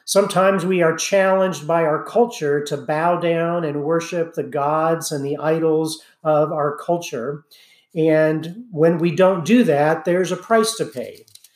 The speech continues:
There are consequences for that. And God asks us to trust him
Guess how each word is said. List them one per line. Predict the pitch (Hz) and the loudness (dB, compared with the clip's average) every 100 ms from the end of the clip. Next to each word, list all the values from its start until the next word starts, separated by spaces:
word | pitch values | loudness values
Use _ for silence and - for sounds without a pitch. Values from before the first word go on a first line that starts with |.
| - - | -20 -2
There | 156 160 165 | 2 4 4
are | 175 170 170 | 2 0 -2
consequences | 190 208 - 165 160 135 139 127 | 0 0 -2 -10 -8 -10 -10 -14
for | - 123 | -12 -14
that. | 117 - - - _ _ _ _ _ | -14 -16 -20 -20 _ _ _ _ _
And | 156 151 | -6 0
God | 160 180 226 190 | 2 4 4 2
asks | 185 185 - | 0 -2 -4
us | 180 - | -6 -6
to | 165 | -12
trust | 160 - 240 233 - | -10 -2 -2 -2 -6
him | 143 135 147 160 | -6 -4 -6 -8